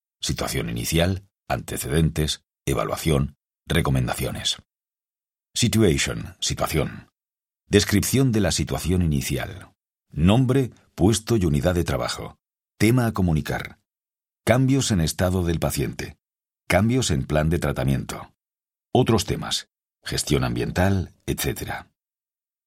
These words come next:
Background. Información. Información clínica de fondo. Edad, sexo, otros datos de filiación, responsable del paciente, diagnóstico principal y otros diagnósticos,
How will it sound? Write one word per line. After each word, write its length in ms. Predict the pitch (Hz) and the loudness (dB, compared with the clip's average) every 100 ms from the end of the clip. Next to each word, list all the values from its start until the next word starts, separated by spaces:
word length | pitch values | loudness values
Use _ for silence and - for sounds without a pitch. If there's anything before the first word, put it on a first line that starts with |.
| _ | _
Background. 800 | 80 131 85 80 60 57 53 - _ _ _ | 2 2 4 2 0 -4 -12 -14 _ _ _
Información. 800 | - - 120 - - 69 107 - _ _ _ _ _ _ _ _ | -6 -6 -4 -4 0 -2 -2 -12 _ _ _ _ _ _ _ _
Información 640 | 98 82 98 87 87 107 | 2 4 4 2 2 2
clínica 480 | 101 104 104 98 87 | 2 2 2 2 0
de 80 | 80 | -2
fondo. 460 | - - - - - _ _ _ _ _ _ | -4 -8 -10 -18 -20 _ _ _ _ _ _
Edad, 400 | 73 95 107 - - - | 2 2 2 -2 -20 -6
sexo, 540 | - 98 - 101 98 - _ _ | 2 2 4 0 -2 -6 _ _
otros 320 | 87 82 73 80 | 0 2 2 2
datos 260 | 69 69 | 0 0
de 80 | 69 | -2
filiación, 640 | 73 67 65 92 98 95 _ _ _ - | 0 0 2 0 0 -2 _ _ _ 0
responsable 640 | 82 - 71 65 67 64 | 2 2 0 0 -2 -2
del 140 | 60 | -4
paciente, 540 | - - 92 92 107 92 - - - | -6 0 2 2 0 -4 -8 -20 -4
diagnóstico 600 | 71 64 76 92 85 80 | -2 0 2 2 2 2
principal 480 | 80 73 80 113 98 | 2 2 0 0 2
y 80 | |
otros 280 | 85 90 82 | 2 2 0
diagnósticos, 680 | 73 71 71 - - - - | 0 0 -2 -2 -4 -4 -6